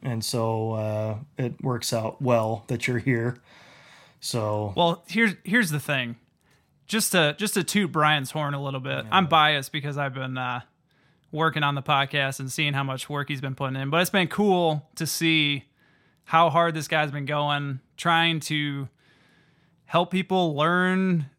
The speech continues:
Speaker 2: about Christ, learn about Christianity, learn about the doctrines that matter in life. And, uh, I don't know. I know it's only, I know it's, it's, it's going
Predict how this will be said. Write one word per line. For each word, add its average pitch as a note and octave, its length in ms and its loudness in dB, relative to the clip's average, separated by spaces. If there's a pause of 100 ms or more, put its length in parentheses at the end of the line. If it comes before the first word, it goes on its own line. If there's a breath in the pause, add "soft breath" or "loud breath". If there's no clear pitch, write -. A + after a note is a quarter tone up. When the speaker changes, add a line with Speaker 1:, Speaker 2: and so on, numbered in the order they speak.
(320)
Speaker 2:
about D#3+ 320 4
Christ, E3 540 0
learn D#3 220 -4
about E3 220 0
Christianity, E3 540 -2
learn D#3 220 -2
about E3 220 2
the D3+ 60 -8
doctrines C#3+ 680 -2
that C#3 380 -2 (200)
matter D3+ 440 0
in D3+ 140 -4
life. D3+ 580 -2
And, C#3 320 -6
uh, C3 280 -2 (760 soft breath)
I D#3 100 4
don't F3+ 100 4
know. F#3 240 4 (440)
I E3 100 0
know F3+ 140 2
it's F#3 100 -4
only, F#3+ 300 0 (100)
I F3+ 80 0
know F3+ 220 4
it's, - 340 -4
it's, E3 460 -6 (100)
it's D#3+ 200 -4
going E3+ 460 2